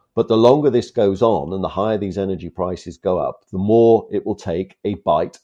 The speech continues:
out of global growth. Whether it actually prompts a global recession, I think it's a bit early to make that call,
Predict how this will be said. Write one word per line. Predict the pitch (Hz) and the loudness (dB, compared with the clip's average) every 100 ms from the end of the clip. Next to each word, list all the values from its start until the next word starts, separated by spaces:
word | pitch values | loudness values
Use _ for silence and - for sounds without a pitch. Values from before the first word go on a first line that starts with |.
| - | -10
out | 85 - | -10 -8
of | 92 78 | -12 -10
global | 82 78 78 87 | -8 -8 -8 -12
growth. | - 98 73 - _ _ _ _ _ _ _ | -4 -2 -2 -8 _ _ _ _ _ _ _
Whether | 107 117 120 | 0 4 4
it | 104 | 2
actually | 107 - - 95 | -6 -8 -12 -12
prompts | - 92 - | -6 -6 -6
a | |
global | - 95 90 90 | -8 -4 -4 -4
recession, | 85 - 98 - 87 | -8 -4 -4 -4 -8
I | 87 | -8
think | 107 90 | -8 -10
it's | - | -10
a | |
bit | 87 - | -6 -4
early | 92 87 85 | -4 -6 -8
to | 90 | -6
make | 107 110 - | -4 -6 -6
that | 78 - | -10 -10
call, | - 123 95 69 - | -6 -2 0 -2 -10